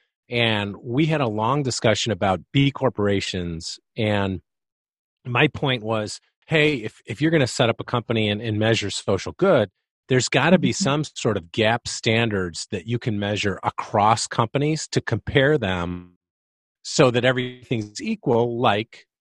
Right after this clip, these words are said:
Speaker 1: gap standards with financial accounting, and there just aren't any for B corporations at all. So it's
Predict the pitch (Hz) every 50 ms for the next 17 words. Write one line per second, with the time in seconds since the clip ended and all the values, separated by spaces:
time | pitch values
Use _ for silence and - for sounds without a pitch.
0 | _ - 120 110 107 - - - 117 107 101 101 104 101 - 104 98 - - 107
1 | 98 95 95 87 - 92 - - - 143 165 170 175 170 131 110 107 107 107 104
2 | 104 95 92 120 - - 95 107 117 139 147 127 113 101 92 87 - 104 87 117
3 | 123 135 - 117 95 - - 90 87 90 85 - - 90 - 90 82 - 113 123
4 | 139 135 104 - - - 113 104 101 - -